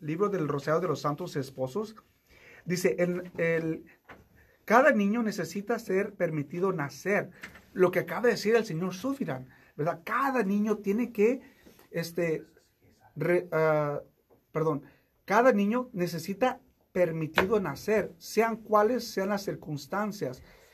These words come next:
El aborto directo nunca puede ser justificado, like you said, right? Pro-life, right? And then again, los esposos y las esposas son llamados a estar abiertos para colaborar. Fíjate tú lo que vas a hacer. O sea,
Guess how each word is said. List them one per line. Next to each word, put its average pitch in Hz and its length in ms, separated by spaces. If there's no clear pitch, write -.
El 170 140
aborto 214 420
directo 190 480
nunca 185 380
puede 180 260
ser 190 240
justificado, 147 1000
like 135 180
you 156 120
said, 156 320
right? 165 240
Pro-life, 175 1500
right? 170 320
And 175 140
then 220 140
again, 202 300
los 170 180
esposos 247 640
y 208 40
las 170 180
esposas 185 480
son 208 200
llamados 202 460
a 175 60
estar 180 220
abiertos 180 580
para 160 240
colaborar. 151 600
Fíjate 240 300
tú 254 180
lo 302 160
que 226 80
vas 262 200
a 240 60
hacer. - 480
O - 80
sea, 226 240